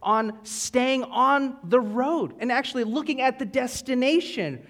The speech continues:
rather than being constantly anxious about driving off the road.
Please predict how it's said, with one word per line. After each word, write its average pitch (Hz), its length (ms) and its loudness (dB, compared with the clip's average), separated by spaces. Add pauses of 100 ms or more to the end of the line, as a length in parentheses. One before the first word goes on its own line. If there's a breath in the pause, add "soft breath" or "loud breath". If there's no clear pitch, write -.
(180 loud breath)
rather 302 300 2
than 262 160 0
being 240 220 0
constantly 262 680 -2
anxious 247 480 0
about 233 360 2 (380 loud breath)
driving 262 480 6
off 262 320 2
the 233 60 -4
road. 240 540 -4